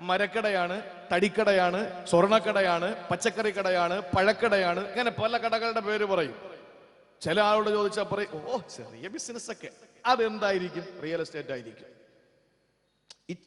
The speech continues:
"ഓ, ചെറിയ ബിസിനസ് ഒക്കെ ഉണ്ട്" എന്ന് പറഞ്ഞാൽ എന്താണ് എന്ന് പറയാതെ പറയുന്നത് അത് റിയൽ എസ്റ്റേറ്റ് ആണ്. റിയൽ എസ്റ്റേറ്റ് ആർക്കറിയാലോ നന്നായിട്ട്. ആ, എത്രയ്ക്ക് കൊടുക്കൂടെ? അമ്പത് സെന്റ് ഉണ്ട്,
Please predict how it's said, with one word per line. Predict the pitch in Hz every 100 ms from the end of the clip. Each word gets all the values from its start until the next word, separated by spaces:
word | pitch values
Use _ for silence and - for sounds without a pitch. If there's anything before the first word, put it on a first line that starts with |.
| 175 -
"ഓ, | 139 -
ചെറിയ | 117 110 131
ബിസിനസ് | 180 175 185 190
ഒക്കെ | 214 -
ഉണ്ട്" | 226 220 190
എന്ന് | 156 196
പറഞ്ഞാൽ | 196 196 196 202 175 - - -
എന്താണ് | 160 190 220 226 240 247 262
എന്ന് | 277 269 262
പറയാതെ | 220 220 226 247 233
പറയുന്നത് | 214 208 208 208
അത് | 208 202
റിയൽ | 202 202
എസ്റ്റേറ്റ് | 202 190 170 135
ആണ്. | 107 - - -
റിയൽ | 165 202
എസ്റ്റേറ്റ് | 196 196 196 196
ആർക്കറിയാലോ | 196 196 190 190 185 190
നന്നായിട്ട്. | 185 185 185 180 180 175 - - 180
ആ, | 165
എത്രയ്ക്ക് | 185 202 202 180
കൊടുക്കൂടെ? | 180 185 185 190 185 - - - - - 180
അമ്പത് | 180 185
സെന്റ് | 165 175 170
ഉണ്ട്, | 165 147